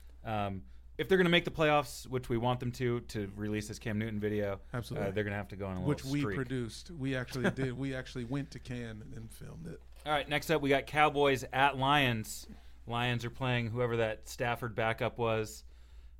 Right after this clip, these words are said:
Speaker 1: Um, look, no pressure on the Cowboys from here on out. They're five and four. The coach, quarterback, and receiver, Amari Cooper, are all in contract years. So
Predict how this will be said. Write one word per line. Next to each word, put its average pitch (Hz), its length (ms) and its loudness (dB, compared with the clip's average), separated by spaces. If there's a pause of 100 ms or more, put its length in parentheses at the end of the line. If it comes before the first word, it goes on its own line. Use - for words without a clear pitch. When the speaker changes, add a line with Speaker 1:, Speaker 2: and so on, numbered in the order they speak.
Speaker 1:
Um, 107 400 -2 (500)
look, 165 240 4
no 170 140 6
pressure 160 340 2
on 143 100 0
the 131 60 -4
Cowboys 131 420 2
from 117 140 -8
here 123 120 -2
on 113 120 -2
out. 104 240 -4
They're 117 140 -4
five 139 280 6
and 131 120 -4
four. 117 380 0 (680)
The 120 80 -6
coach, - 680 2 (300)
quarterback, 139 720 4 (500)
and 139 400 0 (140)
receiver, 120 500 0
Amari 107 240 2
Cooper, 110 320 -2
are 104 260 -2
all 113 220 2
in 107 80 -4
contract 107 540 -4
years. 90 280 -8 (460)
So 123 380 2